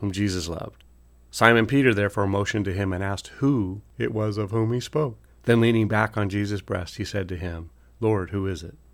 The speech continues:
John was a man's man in today's world, not a problem identifying himself as one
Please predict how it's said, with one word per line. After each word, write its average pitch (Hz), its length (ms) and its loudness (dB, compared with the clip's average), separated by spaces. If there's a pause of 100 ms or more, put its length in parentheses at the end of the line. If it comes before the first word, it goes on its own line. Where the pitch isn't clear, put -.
(420)
John 139 320 8
was 120 100 2
a 110 60 4
man's 113 300 2
man 110 240 0
in 90 100 -4
today's 95 360 -4
world, 104 320 -4
not 107 200 2
a 139 60 0
problem 156 380 0
identifying 113 560 0
himself 90 400 -2
as 87 120 -6
one 98 340 -2